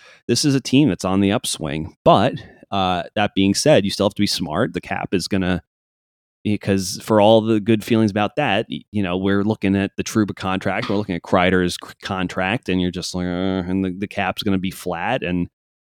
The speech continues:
you look at the age of a Panarin and, uh, Mika Zibanejad wanting a next contract and a, and a superstar wanting to come here, but he's w-, a lot of money and he's about to have experimental <laughs> neck surgery. And it's, yeah, it's a minefield, dude. Like, so, and, you know, you can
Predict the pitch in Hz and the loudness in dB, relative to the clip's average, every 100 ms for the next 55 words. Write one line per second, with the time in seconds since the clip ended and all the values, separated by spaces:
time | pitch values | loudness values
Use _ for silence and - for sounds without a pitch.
0 | _ 92 92 - 95 87 87 90 92 87 | _ -6 -4 -4 -4 -2 -4 -4 -4 -4
1 | - 95 87 87 123 101 87 82 - 92 | -2 -2 -2 0 2 2 2 -2 -4 -4
2 | 98 92 90 90 85 90 87 92 90 90 | -4 -4 -6 -6 -4 -2 -2 -2 -2 -2
3 | 92 - - 92 92 - 117 170 - 85 | -4 -6 -12 -10 -8 -6 -6 -6 -6 -6
4 | 78 82 - 92 80 - 107 98 - 95 | -4 -6 -6 -8 -4 -4 -2 -4 0 2
5 | 92 92 90 _ _ _ - 95 95 95 | 4 2 0 _ _ _ 2 4 4 2
6 | - 101 104 107 120 101 92 101 90 95 | 0 0 2 4 4 2 0 -2 -2 -6
7 | - 98 95 90 92 92 107 101 92 101 | -4 -2 0 0 0 0 2 2 0 -2
8 | 92 - 95 92 - 101 98 - 110 95 | -4 -6 -8 -6 -2 0 0 2 2 2
9 | - - 104 113 127 127 117 123 - - | 0 0 -2 -2 -2 -2 -2 -2 -4 -6
10 | 180 - - 104 170 127 - 95 90 101 | -4 -6 -2 2 4 2 2 -2 0 0
11 | 120 - 107 104 - 101 95 - _ _ | 0 -2 -4 -4 -2 0 0 -2 _ _
12 | _ _ _ _ 95 98 101 - _ _ | _ _ _ _ 0 2 2 -2 _ _
13 | _ 123 120 95 104 110 - 110 107 | _ 0 2 2 0 0 2 2 2